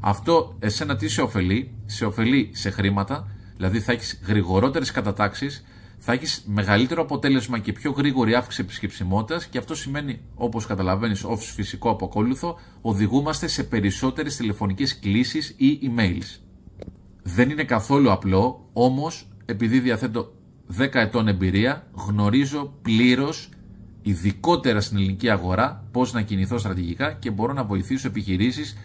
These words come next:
και μικρές ακόμη να πετύχουν ακόμα και κάποιους μικρούς στόχους οι οποίοι θέλουν να θέσουν για να χτυπήσουν την επισκεψιμότητα και να αυξήσουν τις πωλήσεις.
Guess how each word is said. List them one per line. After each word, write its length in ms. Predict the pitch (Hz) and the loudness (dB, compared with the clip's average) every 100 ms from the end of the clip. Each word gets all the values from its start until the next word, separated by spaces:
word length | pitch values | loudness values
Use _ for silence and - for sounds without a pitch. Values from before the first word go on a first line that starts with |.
| - - | -18 -4
και 160 | 117 | 0
μικρές 460 | 104 101 127 139 139 | 2 2 2 0 0
ακόμη 440 | 92 110 120 151 135 | -2 0 0 0 -4
να 120 | 107 | -2
πετύχουν 500 | 104 101 135 147 147 156 - - | -2 0 0 0 -8 -8 -10 -6
ακόμα 360 | 110 104 143 | -6 -2 -4
και 140 | 139 104 | -2 -2
κάποιους 360 | 117 127 131 | 0 0 0
μικρούς 300 | 110 101 123 | -2 0 -2
στόχους 380 | - 117 120 135 | 0 0 0 -4
οι 20 | |
οποίοι 220 | 101 123 123 | -4 -2 -2
θέλουν 260 | 117 117 | -2 -2
να 100 | 113 | -4
θέσουν 380 | 98 113 - 127 139 139 - - | -2 -4 -4 -6 -6 -8 -18 -6
για 120 | 107 | 0
να 80 | 107 | 0
χτυπήσουν 640 | 104 101 - 131 - 131 | 0 -4 4 4 4 -4
την 120 | 127 110 | -2 -4
επισκεψιμότητα 760 | 98 - 92 98 98 123 135 | -4 -6 -6 -2 0 0 -2
και 180 | 135 131 | -4 -2
να 100 | 113 | 0
αυξήσουν 560 | 101 - 123 113 127 127 | 0 0 -4 -4 -6 -8
τις 140 | - | -8
πωλήσεις. 580 | - 98 95 - - | -2 2 0 -2 -16